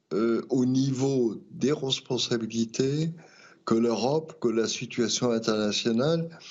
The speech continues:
euh, leur demande. Et malheureusement, il n'y a plus de profondeur entre, dans les relations. C'est resté assez superficiel. Et lorsque, la semaine dernière, j'étais à Berlin. Et là,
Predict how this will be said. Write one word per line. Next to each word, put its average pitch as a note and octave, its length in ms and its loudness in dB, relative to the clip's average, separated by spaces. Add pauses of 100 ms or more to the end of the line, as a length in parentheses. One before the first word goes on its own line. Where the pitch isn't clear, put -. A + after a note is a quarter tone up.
(420)
euh, - 80 -2 (160)
leur G#2+ 440 2
demande. A#2+ 580 0 (920)
Et F#2+ 100 -2
malheureusement, A#2+ 960 0 (180)
il G#2+ 180 0
n'y G#2 120 2
a G2+ 80 2
plus C3 320 -4
de G2+ 140 2
profondeur A2+ 880 0
entre, G#2 320 0
dans G2+ 400 -2
les G2+ 100 2
relations. C3+ 800 0 (540)
C'est A#2+ 480 2
resté A#2 680 0
assez B2 300 0
superficiel. D3+ 1000 -2 (560)
Et B2+ 160 2
lorsque, C3 540 0
la A#2 280 2
semaine D3 240 0
dernière, B2+ 480 2
j'étais G2+ 340 -4
à F#2 60 2
Berlin. C#3+ 600 0 (580)
Et G#2+ 140 2
là, A#2+ 360 2